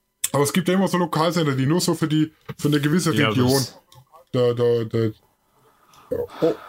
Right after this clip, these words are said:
Speaker 2: Oh, wir haben den
Speaker 1: Ja, genau,
Speaker 2: Oh ja,
Speaker 1: oder der
Speaker 2: nee, in
Speaker 1: O K
Speaker 2: Hamburg eins ist
Speaker 1: Hildesheim
Speaker 2: das,
Speaker 1: zum
Speaker 2: glaub ich.
Speaker 1: Beispiel. Und keine Ahnung, wie sie alle heißen.
Speaker 2: <laughs>
Speaker 1: Die machen ja auch für so lokale Unternehmen
Speaker 2: Mhm.
Speaker 1: kleine Werbespots. Die sind meistens so semi-gut.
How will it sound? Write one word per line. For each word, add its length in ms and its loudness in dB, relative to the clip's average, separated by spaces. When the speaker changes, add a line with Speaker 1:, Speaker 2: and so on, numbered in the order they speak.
Speaker 2:
Oh, 260 -6
wir 100 -6
haben 100 -2
den 320 -4
Speaker 1:
Ja, 240 0
genau, 180 0
Speaker 2:
Oh 40 4
ja, 100 4
Speaker 1:
oder 120 0
der 120 2
Speaker 2:
nee, 120 2
in 60 2
Speaker 1:
O 20 -4
K 60 -4
Speaker 2:
Hamburg 280 0
eins 200 0
ist 60 -2
Speaker 1:
Hildesheim 220 2
Speaker 2:
das, 100 2
Speaker 1:
zum 200 0
Speaker 2:
glaub 140 2
ich. 60 2
Speaker 1:
Beispiel. 580 -2
Und 300 -4
keine 260 0
Ahnung, 380 0
wie 60 2
sie 120 0
alle 160 0
heißen. 320 2
Speaker 2:
<laughs> 0 -
Speaker 1:
Die 140 0
machen 260 0
ja 100 0
auch 220 2
für 160 -2
so 140 0
lokale 480 2
Unternehmen 460 2
Speaker 2:
Mhm. 40 -12
Speaker 1:
kleine 320 0
Werbespots. 520 -2
Die 60 0
sind 160 2
meistens 360 0
so 100 2
semi-gut. 800 0